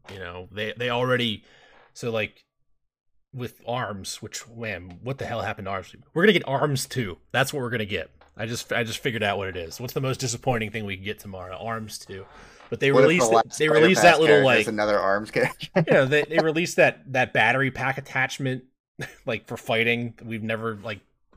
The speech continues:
Speaker 1: used again after
Speaker 2: Hmm.
Speaker 1: Arms. Um, I feel like a, a Punch-Out, a Punch-Out game
Speaker 2: I'm
Speaker 1: is
Speaker 2: feeling,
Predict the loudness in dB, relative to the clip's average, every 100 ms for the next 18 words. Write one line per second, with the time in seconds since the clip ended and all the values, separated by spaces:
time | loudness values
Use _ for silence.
0 | -20 -14 -8 -6 -6 -8 -10 -6 -6 -6
1 | -8 -12 _ _ -10 -10 -6 -4 -2 -2
2 | -4 -8 -12 -18 -20 -20 -20 _ -14 -10
3 | -8 -8 -10 -16 -20 -18 -12 -8 -4 -4
4 | -6 -8 -8 -10 -14 -12 -10 -8 -8 -10
5 | -14 _ _ _ _ _ _ -20 -16 -14
6 | -12 -12 -10 -10 0 4 4 2